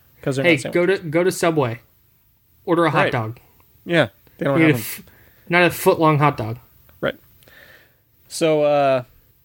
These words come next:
Speaker 1: yeah, I think that's pretty definitive. And I'm not, like, passionate about it. Like, if you, if you're one of those people who's very passionate about a hot dog being a sandwich, good for you. Um, it's just not a sandwich for me.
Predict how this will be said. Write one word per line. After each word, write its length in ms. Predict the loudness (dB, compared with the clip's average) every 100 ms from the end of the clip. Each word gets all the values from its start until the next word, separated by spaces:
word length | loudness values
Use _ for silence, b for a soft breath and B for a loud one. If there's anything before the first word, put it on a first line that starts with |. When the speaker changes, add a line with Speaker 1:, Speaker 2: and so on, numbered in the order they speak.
| _ _ -20 _
Speaker 1:
yeah, 240 | -2 2 2
I 20 |
think 160 | 0
that's 160 | -2 -2
pretty 240 | 0 -2
definitive. 540 | -2 -4 -4 -2 -4 -4
And 100 | 0 0
I'm 80 |
not, 160 | 2 0
like, 180 | 0 -2
passionate 520 | -2 -2 0 -4 -2
about 260 | 0 2 0
it. 140 | 0
Like, 180 | -2 -2
if 160 | -4
you, 180 | 0 0 -2
if 160 | -2
you're 100 | 0
one 120 | 0
of 60 | 0
those 140 | -2 -4
people 260 | -6 -4
who's 80 | -4
very 340 | -2 -2 -2 0
passionate 380 | 0 0 -2
about 180 | 0 0
a 60 | 2
hot 180 | 0 2
dog 240 | 2 0 -4
being 180 | -4 -2
a 60 | -2
sandwich, 340 | 0 -2 -2
good 160 | -4 -4
for 80 | 0
you. 240 | 0 0 b b b b b b b _ -2
Um, 480 | 2 4 4 2 -8 _ _ _ _ _ _ _ _
it's 260 | -2 -2 0
just 220 | -2 0
not 180 | 0 0
a 40 |
sandwich 340 | 0 -2 -2 -2
for 80 | -6
me. 160 | -8